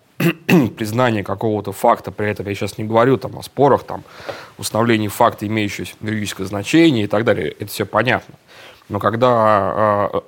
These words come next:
за счет судебной системы покрываются излишки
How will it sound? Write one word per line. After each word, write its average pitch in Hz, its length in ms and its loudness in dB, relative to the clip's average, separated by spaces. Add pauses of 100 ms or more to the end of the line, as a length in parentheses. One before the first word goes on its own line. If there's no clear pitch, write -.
за 113 100 0
счет 107 200 -2
судебной 113 400 -2
системы 110 800 -4 (220)
покрываются 107 1080 -2 (360)
излишки 120 840 -2